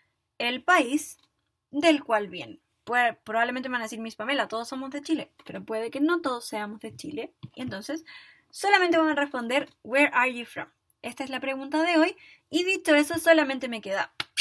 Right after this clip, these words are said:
enviarles un kiss, un hug muy apretado, decirles que los est-, extraño un montón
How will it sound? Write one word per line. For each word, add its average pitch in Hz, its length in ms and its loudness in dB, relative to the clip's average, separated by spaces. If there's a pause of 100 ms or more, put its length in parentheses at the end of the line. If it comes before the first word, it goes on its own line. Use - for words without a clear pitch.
(140)
enviarles 220 680 0
un 381 280 2
kiss, 302 460 0 (180)
un 403 180 6 (160)
hug 277 260 2
muy 254 220 0
apretado, 247 600 0 (300)
decirles 320 380 2
que 285 80 -6
los 240 120 -6
est-, 226 140 -14 (100)
extraño 220 600 -4
un 370 180 2
montón 339 420 2